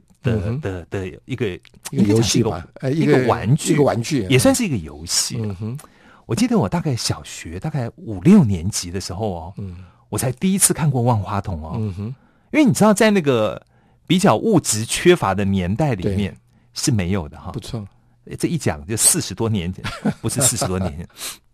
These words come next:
Speaker 1: 我都不是四十多年前，我是五十多年前的往，<laughs> 我的妈呀！Oh my god！那真是 Oh my god！<laughs> 将近五十年前的往事了啊。
Speaker 2: 是，是。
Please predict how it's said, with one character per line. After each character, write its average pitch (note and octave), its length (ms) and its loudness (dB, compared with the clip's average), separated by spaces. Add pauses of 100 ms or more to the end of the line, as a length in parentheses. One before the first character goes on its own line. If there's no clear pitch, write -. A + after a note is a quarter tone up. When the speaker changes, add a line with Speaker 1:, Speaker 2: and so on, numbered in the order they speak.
Speaker 1:
我 G2 180 -2
都 A2 120 2
不 C3 80 0
是 B2+ 100 -2
四 D3 160 0
十 B2 80 2
多 B2 140 4
年 G#2 160 2
前， G2+ 120 -2
我 F#2 80 0
是 E3+ 140 -2
五 A2 240 -4
十 - 140 2
多 E3 160 4
年 A2 180 2
前 A#2+ 120 -4
的 A2 100 2
往， F#2+ 140 2
<laughs> C#3+ 40 -2
我 C3+ 100 6
的 C3 60 6
妈 C3 240 6
呀！ A#2 100 6 (680)
Oh C#3+ 680 8
my G2+ 240 2
god！ A#2+ 500 4 (440)
那 A2+ 100 2
真 B2+ 160 0
是 C#3 80 2
Oh A2 260 4
my G#2 200 0
god！ G#2+ 880 2 (240)
<laughs> - 280 -20
将 D#3+ 180 6
近 E3 120 2
五 A2 120 0
十 - 180 -4
年 A#2+ 180 4
前 A#2 160 2
的 A#2+ 80 6
往 D#2+ 280 4
事 - 420 0
了 - 100 0
啊。 B1+ 220 -4
Speaker 2:
是， - 160 -10
是。 F#2 80 -12